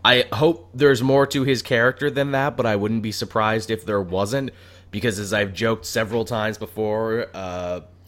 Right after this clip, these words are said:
Steve Trevor is probably one of the most bland milquetoast comic characters ever created, which is why he's actually absent from huge chunks of Wonder Woman's publication history.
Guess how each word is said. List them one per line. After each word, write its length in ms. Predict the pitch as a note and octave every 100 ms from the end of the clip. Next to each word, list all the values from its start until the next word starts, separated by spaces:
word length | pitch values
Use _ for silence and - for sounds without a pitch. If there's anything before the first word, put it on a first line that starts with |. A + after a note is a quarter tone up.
| - - - -
Steve 360 | - C3+ B2
Trevor 380 | - B2 A#2 A#2
is 100 | G#2
probably 440 | - A2+ A2+ G2+
one 160 | G#2+ A2
of 120 | G#2
the 80 | G#2
most 300 | G#2+ G2+ G2+
bland 520 | F#2+ A2 A2+ A2+ G2+
milquetoast 560 | A2 G#2+ - A#2+ G#2 -
comic 360 | - G#2 G#2
characters 560 | - A#2 A2 A2 G#2 G2+
ever 240 | G2 G2+ G#2
created, 840 | - G#2 G2+ A2+ C#3 D3+ A#2+ G2
which 220 | F2+ G#2 A2
is 180 | G#2
why 440 | E2+ G#2+ G#2+ A2 G#2+ - -
he's 180 | B2 A#2+
actually 500 | A#2 B2 B2+ C3 -
absent 580 | C#3+ E3+ C#3+ - C3 F2+
from 180 | B2+ A#2
huge 840 | - - F#3 G#3 G3 F3+ C3+ -
chunks 400 | - E3+ E3 -
of 140 | B2+
Wonder 240 | B2+ C3+ B2+
Woman's 320 | C3 C3+ B2+
publication 600 | B2+ B2 B2+ D3+ C#3 A#2+
history. 640 | A2 - F#2+ - - E2